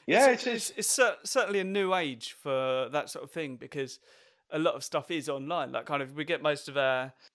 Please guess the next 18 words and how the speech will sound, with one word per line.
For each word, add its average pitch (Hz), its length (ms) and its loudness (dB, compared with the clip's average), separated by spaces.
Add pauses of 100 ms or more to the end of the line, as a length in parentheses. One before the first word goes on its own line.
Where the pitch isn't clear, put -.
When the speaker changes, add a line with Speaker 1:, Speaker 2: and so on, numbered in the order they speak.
Speaker 2:
I, 160 220 8
I, 175 120 6 (120)
I, 170 80 4 (140)
I'd 160 120 0
certainly 135 300 -2
say 131 200 -2
these 135 240 -2
days, 123 320 -10
like, 123 200 -6 (880)
at 151 160 -2
least 147 400 -4
eighty 143 240 0
percent 135 400 -2
of 127 100 -12
stuff - 240 -2
that 139 120 -4
everybody 131 360 -4
watches 131 640 -4